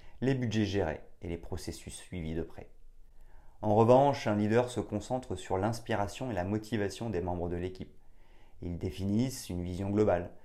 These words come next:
créent un environnement positif et encouragent l'innovation. Un leader inspire par l'exemple, suscite l'engagement et favorise le développement personnel et professionnel de ses collaborateurs. De plus, un manager tient son autorité de par sa position hiérarchique.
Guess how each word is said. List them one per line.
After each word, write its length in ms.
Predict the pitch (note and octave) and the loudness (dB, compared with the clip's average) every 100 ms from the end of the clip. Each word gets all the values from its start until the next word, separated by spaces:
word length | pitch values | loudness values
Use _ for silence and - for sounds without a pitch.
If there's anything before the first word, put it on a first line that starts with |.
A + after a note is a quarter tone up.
| - - | -14 -12
créent 220 | - G#2+ G2+ | -6 -2 0
un 140 | G2 | 2
environnement 540 | G2 F#2 F#2+ G2 G2 | 0 0 0 0 -2
positif 680 | F#2 A2+ A2 B2 - - - - - - | -2 0 0 -2 -8 -12 -14 -14 -12 -8
et 100 | F2+ | -2
encouragent 560 | G2 G#2+ A2+ E2+ F2 E2+ | 0 0 0 2 2 0
l'innovation. 500 | F#2+ F2+ F2+ - - - - - - - - - - | -2 -2 -4 -6 -12 -16 -20 -20 -16 -16 -14 -8 0
Un 80 | |
leader 360 | A2 A#2 C#3 D3+ | 2 8 10 10
inspire 400 | B2+ - - - | 6 0 -4 -2
par 240 | - F2 | 0 0
l'exemple, 520 | F#2+ A2+ G#2+ G#2 F2 - - | 2 0 2 -2 -2 -10 -16
suscite 460 | - - - G2 | -14 -10 -8 -4
l'engagement 520 | G2+ G#2+ A2+ A2 A2 F2+ | 0 4 4 2 0 0
et 80 | |
favorise 520 | D#2+ F#2+ F2+ G2 A2 G2+ | -2 -2 0 0 0 0
le 100 | F2 | 2
développement 440 | G#2+ G#2 - E2+ | 2 2 -2 -4
personnel 560 | - B2+ - A2+ G#2 G#2+ | -2 -2 -2 -4 -2 -2
et 40 | |
professionnel 720 | - - A2 G2+ - F2 E2+ E2 - - | -2 -4 -2 -4 -2 -4 -4 -6 -12 -10
de 80 | - | -6
ses 180 | G2+ - | -2 -2
collaborateurs. 680 | - F2+ D#2 - - - - - - - - - - - - - - | 0 -2 -2 -8 -12 -18 -20 -18 -18 -18 -18 -20 -20 -20 -20 -18 0
De 80 | A#2+ | 0
plus, 340 | B2 C#3+ D3+ B2 | 2 4 4 4
un 80 | |
manager 440 | G#2+ G#2 G#2+ B2+ B2+ | 4 6 6 4 2
tient 180 | - A#2 | 0 -2
son 200 | - G#2+ | 2 2
autorité 460 | G#2+ A2+ A2+ C#3+ | 4 4 4 2
de 140 | B2 A2 | 2 2
par 260 | A#2+ A#2 | 2 0
sa 160 | - F#2 | -2 -6
position 560 | - C#3+ C3+ B2 B2+ | -2 -2 -2 -4 -2
hiérarchique. 640 | A#2 G#2 G2+ - - - | 0 0 0 -2 -8 -10